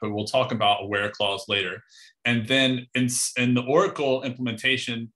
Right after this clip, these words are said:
th-, so this regex underscore like, um, is something that doesn't exist in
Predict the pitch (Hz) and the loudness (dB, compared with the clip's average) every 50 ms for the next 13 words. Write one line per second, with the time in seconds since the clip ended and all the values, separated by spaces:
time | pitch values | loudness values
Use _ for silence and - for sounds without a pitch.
0 | _ _ _ - 123 139 135 - _ - - - 123 110 113 147 156 151 131 120 | _ _ _ -8 -6 -6 -6 -8 _ -6 -4 -2 0 0 0 0 0 0 0 0
1 | 110 127 139 147 127 135 127 120 120 - - - - 117 117 120 110 - - - | 2 2 4 4 4 2 2 0 0 -2 -6 -8 -4 -2 -2 -2 -2 -6 -6 -6
2 | 120 104 98 98 110 113 113 107 107 - - - _ _ _ _ - 107 104 101 | -6 -6 -2 0 2 2 2 2 0 -6 -12 -18 _ _ _ _ -10 -8 -6 -6
3 | 98 98 101 98 - _ - - 113 104 - - 127 123 123 127 117 113 110 104 | -6 -6 -8 -12 -16 _ -4 -2 0 2 2 2 2 2 0 0 0 2 2 2
4 | 107 107 - - _ _ _ _ _ _ _ - 131 120 117 143 127 110 123 120 | 2 0 -2 -8 _ _ _ _ _ _ _ -2 -2 0 0 0 -2 -4 -4 -6
5 | 107 101 98 110 113 107 104 - - - - 110 104 104 101 101 98 98 101 | -6 -6 -4 -2 -2 0 -2 -4 -6 -6 -6 -4 -2 -2 -2 -4 -6 -10 -14